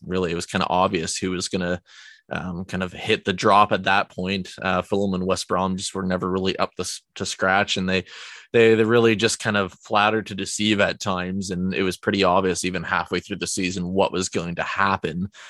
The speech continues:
Um, a-, and I think there was even a stat when I even think of Villa, I think we finished on, like, fifty points, and typically that would have got you into, like, the top eight or something like that on a, a normal season. So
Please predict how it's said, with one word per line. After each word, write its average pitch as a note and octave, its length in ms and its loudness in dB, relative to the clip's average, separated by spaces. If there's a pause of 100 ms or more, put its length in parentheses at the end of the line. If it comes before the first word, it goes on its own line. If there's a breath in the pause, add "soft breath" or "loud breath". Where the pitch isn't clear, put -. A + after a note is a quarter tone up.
(200 loud breath)
Um, F2+ 480 0
a-, - 200 -2
and A#2+ 120 4
I G#2+ 80 4
think A2+ 240 0
there A2+ 120 2
was G#2+ 180 2
even F#2+ 180 -2
a F#2 40 -4
stat F#2+ 480 2
when F#2+ 120 -4
I F2+ 100 -2
even F2+ 180 -8
think F#2+ 220 -4
of F2+ 100 -4
Villa, F#2 320 2
I F2+ 60 0
think F#2+ 180 -6
we F#2 80 -6
finished F2+ 360 -4
on, G2 120 -4
like, E2 180 -6
fifty F#2+ 400 -4
points, F#2 540 -2
and F#2 140 0 (280 loud breath)
typically G#2 460 2
that F#2+ 160 2
would F#2 100 0
have F#2 100 0
got F#2 200 2
you F2+ 180 -4
into, F#2 240 -4
like, F2 200 -4
the - 80 -6
top F2 340 0 (140)
eight E2 300 -2
or F2 120 -4
something F#2 340 -4
like F2 240 -4
that F2+ 240 2
on F#2 140 -2
a, F#2 140 -2 (260 loud breath)
a A2+ 100 4
normal G#2+ 440 4
season. G2 500 0
So F#2+ 340 2